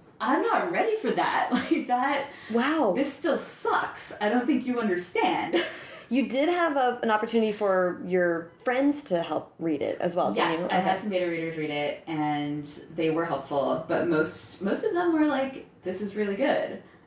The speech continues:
Speaker 1: And I was like, "No, it's not. It's not good." <laughs>
Speaker 2: Okay, so this is fascinating. So you get to the end of this,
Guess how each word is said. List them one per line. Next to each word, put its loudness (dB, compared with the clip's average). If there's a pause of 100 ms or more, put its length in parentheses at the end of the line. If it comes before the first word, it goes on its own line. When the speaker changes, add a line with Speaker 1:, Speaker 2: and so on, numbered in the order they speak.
Speaker 1:
And -12
I -8
was -12
like, -6
"No, 2
it's -4
not. 2 (560)
It's 0
not 2
good." 2
<laughs> -6
Speaker 2:
Okay, 0
so 0
this 0
is 0
fascinating. 2
So 2
you 4
get 0
to 2
the 4
end 2
of 2
this, -2